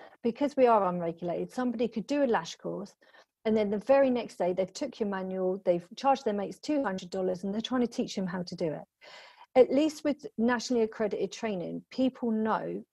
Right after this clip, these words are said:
that it's not just us that have said, "Yes, this is worth, a worthwhile course doing."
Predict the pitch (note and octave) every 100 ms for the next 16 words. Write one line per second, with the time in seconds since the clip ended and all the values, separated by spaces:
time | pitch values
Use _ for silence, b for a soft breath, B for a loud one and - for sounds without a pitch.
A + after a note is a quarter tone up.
0 | - G3 G3+ F#3+ - _ _ - A3 G#3
1 | B3+ A3 A3+ - _ - F#3 - - D#3+
2 | - - F3 D#3+ - - _ F3+ F3+ G3
3 | - - G3 - F#3 - F#3+ F3 - -
4 | F#3 F#3 F3 F3 F3 - F#3 - A3+ E3+
5 | -